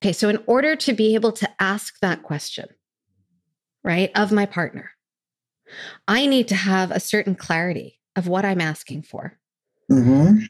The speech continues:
Speaker 1: And I have to be able to do my boundary work on my side of the street. If I'm overstepping and asking for more than they're able to deliver, I'm gonna be met with grief, and I'm gonna be have,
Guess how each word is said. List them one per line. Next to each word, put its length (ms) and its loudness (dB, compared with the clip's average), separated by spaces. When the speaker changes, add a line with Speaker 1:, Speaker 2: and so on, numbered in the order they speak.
Speaker 1:
And 560 2
I 100 0
have 280 0
to 80 0
be 140 4
able 160 0
to 100 0
do 180 2
my 200 2
boundary 400 0
work 240 -8
on 120 -2
my 160 0
side 260 -2
of 60 -4
the 60 -16
street. 440 -4
If 120 -4
I'm 300 0
overstepping 880 -2
and 100 -4
asking 500 -2
for 160 -8
more 460 -2
than 200 -2
they're 220 0
able 240 -2
to 140 -18
deliver, 540 -6
I'm 180 4
gonna 160 4
be 140 2
met 280 0
with 220 -4
grief, 400 0
and 120 -2
I'm 100 2
gonna 120 2
be 220 2
have, 220 -6